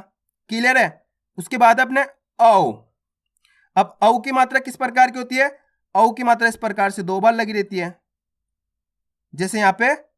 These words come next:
का के अंदर लगी हुई है औ की मात्रा, तो का को कैसे पढ़ेंगे? कौ। औ का उच्चारण जोड़ देना है, थोड़ा जोर लगाना पड़ता है इसके अंदर, औ करके उच्चारण करते हैं। जैसे का में लगी तो कौ। ओ की मात्रा को तो सिंपल पढ़ते हैं को, और औ की मात्रा को कौ।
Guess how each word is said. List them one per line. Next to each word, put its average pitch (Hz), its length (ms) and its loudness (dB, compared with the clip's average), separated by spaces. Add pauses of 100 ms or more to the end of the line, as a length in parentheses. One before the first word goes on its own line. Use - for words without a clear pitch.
(200)
का 196 160 6
के 202 120 -2
अंदर 220 200 -2
लगी 185 240 -2
हुई 170 80 0
है 175 60 0
औ 170 120 0
की 170 100 -12
मात्रा, 160 320 -4
तो 156 140 -14
का 202 200 4
को 220 120 -2
कैसे 233 180 -12
पढ़ेंगे? 233 200 -2 (220)
कौ। 240 420 2 (880)
औ 233 120 4
का 247 120 -4
उच्चारण 254 340 0
जोड़ 220 160 -2
देना 190 160 -2
है, 226 140 0
थोड़ा 233 260 -4
जोर 214 240 -4
लगाना 233 280 2
पड़ता 190 200 -6
है - 20 -6
इसके 214 140 -10
अंदर, 208 160 -8 (260)
औ 196 160 4
करके 196 280 -4
उच्चारण 190 300 -4
करते 160 240 -8
हैं। 165 140 -10 (260)
जैसे 175 240 -8
का 202 200 2
में 220 100 -2
लगी 196 180 -6
तो 220 120 -8
कौ। 175 680 -2 (960)
ओ 196 160 6
की 254 120 -4
मात्रा 247 280 2
को 254 60 -8
तो 262 80 -8
सिंपल 247 300 -4
पढ़ते 240 260 -4
हैं 233 100 -6
को, 208 220 0 (800)
और 202 120 -2
औ 208 240 0
की 220 120 -8
मात्रा 226 260 2
को 262 140 -2
कौ। 175 500 2